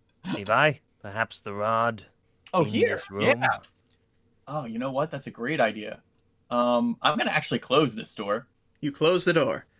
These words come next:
Speaker 2: I don't know what's gonna happen, and if this thing does transport, it might just transport this middle area. It might transport a bunch of things. I don't know. Um, but, you know, I feel like having the door open is just,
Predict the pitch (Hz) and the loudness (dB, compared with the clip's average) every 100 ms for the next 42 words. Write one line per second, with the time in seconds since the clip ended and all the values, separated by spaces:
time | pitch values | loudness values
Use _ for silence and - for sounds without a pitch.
0 | - 196 185 170 165 135 131 123 110 110 | 2 4 4 4 4 4 4 0 -2 -6
1 | 113 127 120 127 113 113 117 - 120 117 | -6 -8 -4 -2 0 0 -2 -2 -4 -4
2 | - 160 - 120 120 127 120 - 120 120 | 0 2 2 -2 -6 -6 -8 -8 -8 -6
3 | - 110 113 - 131 180 165 170 170 147 | -6 -8 -8 -2 0 2 2 2 0 -2
4 | 107 - 110 - 104 101 110 127 143 139 | -10 -16 -16 -14 -12 -8 -8 -6 -4 -2
5 | 143 131 - 151 147 131 127 104 _ _ | -2 -2 2 4 4 4 2 0 _ _
6 | _ - 117 120 113 110 - _ _ 214 | _ 0 4 4 4 0 -6 _ _ 0
7 | 151 120 123 156 135 135 123 113 117 110 | 4 4 4 4 4 4 4 4 4 4
8 | 110 101 - - - | -2 -8 -10 -14 -16